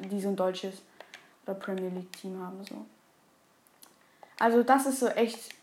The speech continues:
echt eine geile Karte. Also falls ihr ein bisschen Geld habt, ich weiß gar nicht, ja, den kann man nur ziehen, ne? Falls ihr etwas mehr Geld als zwei,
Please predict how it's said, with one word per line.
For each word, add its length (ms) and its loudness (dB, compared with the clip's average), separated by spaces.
echt 260 -2
eine 120 0
geile 440 2
Karte. 460 -4
Also 240 -2
falls 420 6
ihr 220 2
ein 160 -2
bisschen 400 0
Geld 360 2
habt, 360 -4
ich 160 -14
weiß 160 -10
gar 80 -6
nicht, 180 -8
ja, 100 -10
den 140 -8
kann 160 -4
man 120 0
nur 120 -4
ziehen, 280 -8
ne? 120 -8
Falls 320 8
ihr 240 6
etwas 480 10
mehr 200 8
Geld 340 6
als 420 4
zwei, 360 4